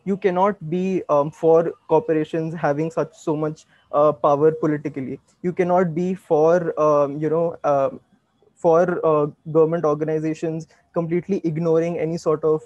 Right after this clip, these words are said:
uh, procedural environmental laws that are in place. So these sort of, uh, basic, uh, commitments, if we can, you know, have a sort of discussion on it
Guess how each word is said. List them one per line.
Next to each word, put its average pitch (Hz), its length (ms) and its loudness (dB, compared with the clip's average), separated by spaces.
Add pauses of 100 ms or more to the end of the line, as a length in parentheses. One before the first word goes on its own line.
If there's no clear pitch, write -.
uh, 147 100 -2
procedural 156 720 -4
environmental 151 640 -2
laws 139 220 -2
that 139 160 -2
are 135 80 -2
in 135 220 -8
place. 135 260 -8 (280)
So 208 120 2
these 196 260 -2
sort 196 220 2
of, 214 280 0
uh, 165 120 2
basic, 170 480 -2 (140)
uh, 147 260 2 (160)
commitments, 180 540 -4
if - 160 -8
we 180 80 -8
can, 180 260 -4
you 165 100 -6
know, 214 160 -6 (260)
have 160 200 2
a 175 60 -2
sort 170 200 -2
of 170 120 -6
discussion 156 480 -4
on 151 200 -2
it 170 180 -6